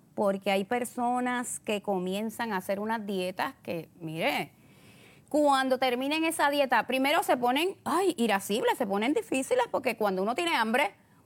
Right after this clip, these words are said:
hay un anuncio que dice, "Yo n-, no soy yo cuando tengo hambre". <laughs> Cuando yo estaba en la universidad,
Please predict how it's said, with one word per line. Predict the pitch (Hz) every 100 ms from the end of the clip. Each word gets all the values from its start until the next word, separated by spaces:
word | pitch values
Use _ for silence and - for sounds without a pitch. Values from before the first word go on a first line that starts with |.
| - - - _ -
hay | 247 320
un | 339
anuncio | 311 330 339 262
que |
dice, | 254 269 269
"Yo | 226
n-, | 269 247 247 226 -
no | 233 254
soy | 277 277
yo | 233 262
cuando | 277 226 202
tengo | 185 190 202
hambre". | 160 160 147 - -
<laughs> | 247 165 - - - -
Cuando | 240
yo | 190
estaba | 190 240
en |
la | 277
universidad, | 277 233 220 226 196 156